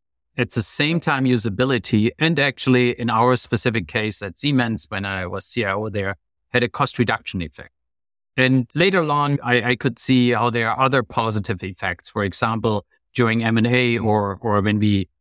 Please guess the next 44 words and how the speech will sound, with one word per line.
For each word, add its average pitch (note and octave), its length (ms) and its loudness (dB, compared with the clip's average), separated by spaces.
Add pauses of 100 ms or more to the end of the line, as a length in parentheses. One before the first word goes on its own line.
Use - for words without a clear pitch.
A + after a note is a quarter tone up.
(160)
when G2+ 160 -6
we G2 160 2
spun A#2 420 -2
off B2 360 0
parts A#2+ 360 0
of G2+ 120 -4
the G#2 100 -6
company, A2 520 -4 (280)
which - 200 -4
we A#2 80 2
could A#2+ 320 0 (600)
do C#3+ 120 2
much F3 480 2
easier C3 680 0 (420)
having B2 280 0
the G#2+ 100 0
zero A2 300 -2
trust - 380 -8
concept G#2 460 -4 (120)
as G2+ 200 -2
the A2 80 -2
basis G2 520 -2 (300)
than A#2+ 140 0
if B2 200 0
we B2+ 80 4
would A#2 200 2
have A2 180 -4
not A#2 320 2
introduced F#2+ 480 -4
the F#2 80 -14
zero F2 220 -6
trust - 360 -12
concept. - 320 -20 (520)
And, C#3 180 -2
and D3+ 120 0
now G#3+ 200 2
comes G3+ 260 -2
another D3+ 440 2
element, A#2+ 540 0
looking C#3 320 4
more C3+ 320 4
into C3+ 300 0
the A2 140 -2
future. - 560 -4